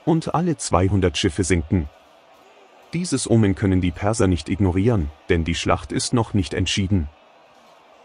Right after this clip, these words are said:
Am zweiten Tag der Schlacht nehmen die Athener und die Spartaner ihre Verteidigungspositionen ein. Themistokles ist in der Straße von Artemisium,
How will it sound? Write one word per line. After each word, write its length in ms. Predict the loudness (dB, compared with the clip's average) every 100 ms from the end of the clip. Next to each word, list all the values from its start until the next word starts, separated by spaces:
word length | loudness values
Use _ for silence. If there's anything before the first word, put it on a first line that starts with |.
| -2
Am 220 | 0 0
zweiten 420 | 0 -2 0 -2
Tag 240 | 0 -2 0
der 140 | 0
Schlacht 360 | 2 -2 0 0
nehmen 280 | 2 2
die 120 | 2 0
Athener 540 | -2 -2 0 0 0
und 180 | -2 -2
die 100 | -4
Spartaner 640 | -2 -2 0 -2 0 -2 0
ihre 240 | 0 0
Verteidigungspositionen 1300 | -2 -4 -2 0 2 0 0 -2 -2 -2 0 2 2
ein. 260 | 0 0 -4 -10 -20 _ -20 -20 -20 -20 -20 -20 -2
Themistokles 720 | 0 0 0 -2 0 0 0 -2
ist 220 | -6 0
in 120 | 2
der 120 | 2
Straße 500 | 0 0 0 0 -4
von 220 | 0 0
Artemisium, 680 | 0 0 0 0 2 0 0